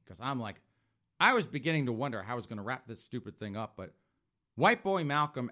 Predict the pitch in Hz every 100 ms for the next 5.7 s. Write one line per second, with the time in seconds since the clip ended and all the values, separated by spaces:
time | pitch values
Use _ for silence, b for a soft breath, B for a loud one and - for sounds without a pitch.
0 | - 120 - - 98 87 - - _ _
1 | - 135 127 151 190 123 101 110 120 117
2 | _ _ 139 151 135 165 - - 202 -
3 | - 127 107 90 92 92 82 80 73 _
4 | _ _ _ _ _ _ _ - 247 -
5 | 220 185 170 143 127 139